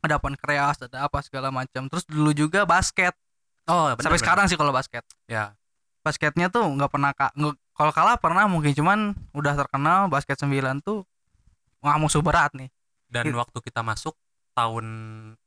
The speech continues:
Speaker 1: Oh,
Speaker 2: angkatan
Speaker 1: iya,
Speaker 2: kita
Speaker 1: iya,
Speaker 2: tuh
Speaker 1: iya,
Speaker 2: lagi
Speaker 1: iya.
Speaker 2: edan
Speaker 1: Lagi
Speaker 2: sih.
Speaker 1: edan-edannya itu.
Speaker 2: Angkatan atas kita satu tuh edan, tujuh belasnya juga edan.
Speaker 1: Tujuh belas,
Speaker 2: Setuju,
Speaker 1: iya,
Speaker 2: Pak?
Speaker 1: iya, iya. Setuju, setuju, setuju, setuju gua. Dulu kita, gua pen-, gua ikut ke Bogor loh. Waktu di B L, D B L ya?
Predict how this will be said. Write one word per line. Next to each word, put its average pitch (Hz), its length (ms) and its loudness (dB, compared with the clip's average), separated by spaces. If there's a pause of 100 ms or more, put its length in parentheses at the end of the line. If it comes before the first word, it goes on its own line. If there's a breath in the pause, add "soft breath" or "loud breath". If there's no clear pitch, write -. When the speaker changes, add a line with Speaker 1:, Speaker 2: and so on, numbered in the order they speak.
Speaker 1:
Oh, 190 80 4
Speaker 2:
angkatan 190 80 6
Speaker 1:
iya, 185 80 4
Speaker 2:
kita 165 160 4
Speaker 1:
iya, 156 160 2
Speaker 2:
tuh 151 80 4
Speaker 1:
iya, 147 100 2
Speaker 2:
lagi 151 140 0
Speaker 1:
iya. 143 100 -2 (220)
Speaker 2:
edan 113 160 -2
Speaker 1:
Lagi 151 120 0
Speaker 2:
sih. 151 80 2
Speaker 1:
edan-edannya 156 520 2
itu. 147 160 0
Speaker 2:
Angkatan 120 320 -4
atas 117 240 -4
kita 117 200 -8
satu 113 280 -6
tuh 131 240 -4 (480)
edan, 110 320 -2 (480)
tujuh 110 160 -6
belasnya 123 240 -6
juga 127 120 -6
edan. 113 200 -4 (480)
Speaker 1:
Tujuh 147 160 -2
belas, 147 240 0
Speaker 2:
Setuju, 170 160 0
Speaker 1:
iya, 165 80 2
Speaker 2:
Pak? 147 80 2
Speaker 1:
iya, 139 120 -2
iya. 135 160 -8 (120)
Setuju, 160 240 -2
setuju, 147 280 0
setuju, 143 280 -8
setuju 135 240 -12
gua. 135 160 -10 (520)
Dulu 202 160 0
kita, 269 320 0 (240)
gua 233 160 2
pen-, 262 200 -2
gua 190 160 -2
ikut 294 160 0
ke 190 120 -2
Bogor 185 260 2
loh. 160 160 -2 (640)
Waktu 165 340 0 (460)
di 156 160 -2
B 143 100 -4 (220)
L, 175 320 0
D - 120 -8
B 180 80 2
L 240 120 2
ya? 165 100 -4